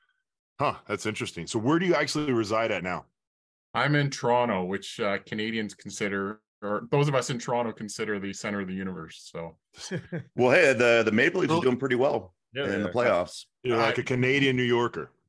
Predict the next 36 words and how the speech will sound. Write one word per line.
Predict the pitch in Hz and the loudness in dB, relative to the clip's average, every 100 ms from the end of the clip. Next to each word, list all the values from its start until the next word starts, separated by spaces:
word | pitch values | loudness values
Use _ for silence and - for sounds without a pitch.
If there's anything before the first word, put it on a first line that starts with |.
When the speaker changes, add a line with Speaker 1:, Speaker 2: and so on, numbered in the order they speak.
| _ _ _ _ _ _ - | _ _ _ _ _ _ -4
Speaker 2:
We're | 117 | -2
not | 120 | 0
allowed | 127 127 | 2 0
Speaker 3:
Yeah. | |
Speaker 2:
to | 123 | 0
say | 123 123 | -2 0
anything | 120 117 117 | 0 -2 -4
about | 107 110 | -4 -6
the | 110 | -6
Leafs | 101 107 95 - | -6 -6 -8 -10
'cause, | 110 98 | -10 -4
yes, | 101 90 | -4 -4
they, | - 104 | -6 -6
they | 98 101 | -4 -6
let | 101 107 | -4 -4
us | 107 | -4
down | - 101 | -4 -2
every | 98 98 95 | -2 -4 -8
year. | 98 95 | -6 -4
My | 95 | -4
son | 98 - 110 113 110 | -4 -4 -2 -2 -4
is | 104 101 98 | -6 -8 -8
sixteen | 117 - - 110 107 | -10 -10 -8 -6 -4
and | 95 | -6
has | 92 | -8
never | 104 104 | -6 -6
seen | 107 117 | -6 -6
them | 107 101 | -4 -4
win | 101 | -4
a | 98 | -4
playoff | - 101 98 - | -4 -2 -2 -6
game | 92 87 90 | -10 -10 -8
or | 107 101 | -6 -8
playoff | 90 107 98 92 | -4 -2 -2 -4
series. | 101 92 87 82 | -8 -8 -8 -12
So | - 92 87 | -12 -10 -10